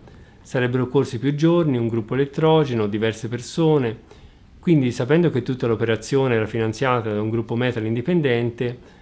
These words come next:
quando mi sono reso conto che il preventivo sarebbe stata una cosa sui cinque, seimila euro, l'ho presentato senza tanta convinzione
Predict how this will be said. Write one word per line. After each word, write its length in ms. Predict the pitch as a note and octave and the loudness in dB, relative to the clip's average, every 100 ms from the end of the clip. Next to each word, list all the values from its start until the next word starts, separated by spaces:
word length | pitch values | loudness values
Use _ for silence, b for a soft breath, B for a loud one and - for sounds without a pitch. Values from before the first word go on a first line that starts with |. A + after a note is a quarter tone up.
| B B - - | B B -20 -2
quando 220 | E3 E3 | 4 6
mi 80 | D#3+ | 6
sono 240 | D#3+ D3+ | 4 4
reso 220 | C#3+ C#3+ | 2 0
conto 340 | C#3 D#3+ C#3+ A#2 | 2 2 4 2
che 60 | |
il 80 | A2 | 0
preventivo 600 | A2 A2+ A#2 A2 C3+ A#2 | 0 0 0 0 0 0
sarebbe 300 | G#2 A2 A2 | -2 -2 -2
stata 240 | G#2+ A#2+ A#2+ | -4 -4 -2
una 100 | A#2 | 0
cosa 340 | C#3 B2+ A#2 | 2 2 -2
sui 180 | G2+ A2 | -6 -6
cinque, 340 | - C3+ A2+ | -2 -2 -2
seimila 360 | G#2 A#2 C#3 D#3+ | -4 -2 0 2
euro, 400 | A#2 A#2 A#2 A2 | 2 0 0 -2
l'ho 120 | G#2+ | -2
presentato 600 | A2 A2+ A#2+ A#2+ B2 A2 | -4 -2 -2 0 0 0
senza 280 | G2+ G#2+ G#2 | -6 -6 -4
tanta 280 | A#2 A2+ G#2 | -4 -4 -4
convinzione 840 | B2 D3 E3 D#3+ B2 A2+ A2+ G#2+ | -2 0 -2 -2 0 2 0 -4